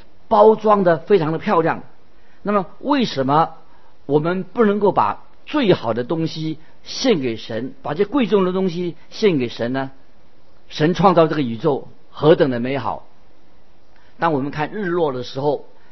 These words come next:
看看秋天的落叶，看看阳光普照的美丽的晴空，甚至在暴风雨当中，我们看到那个云，风云的变幻等等啊。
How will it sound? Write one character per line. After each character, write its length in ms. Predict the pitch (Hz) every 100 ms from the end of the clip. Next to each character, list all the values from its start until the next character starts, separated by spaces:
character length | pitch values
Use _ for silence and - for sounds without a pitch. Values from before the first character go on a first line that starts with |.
| - -
看 140 | 170 165
看 140 | 156
秋 240 | - 180
天 180 | 165 165
的 60 | 151
落 260 | 156 175
叶， 280 | 170 170 110 - - - - -
看 140 | 180
看 160 | 170 151
阳 220 | 131 170
光 200 | 175 175
普 220 | 131 120
照 140 | 175 156
的 160 | 143
美 180 | 127 123
丽 140 | 143
的 140 | 147 131
晴 340 | - - 156
空， 300 | 147 170 165 - - - - - - - -
甚 240 | - 202 175
至 140 | 170
在 280 | 185 165 143 - -
暴 200 | - 208
风 180 | 170 190
雨 100 | 135
当 200 | 147 170
中， 160 | 170 160
我 80 | 131
们 80 |
看 180 | 143 175
到 260 | 156 143 - - - - -
那 140 | 151 165
个 100 | 151
云， 480 | 135 143 185 214 - - - -
风 220 | 247 233
云 240 | 151 165
的 240 | 160 139 131 - - - -
变 260 | 269 180
幻 320 | 165 190 131 - - - - -
等 180 | - 220
等 220 | 180 127
啊。 220 | 104 92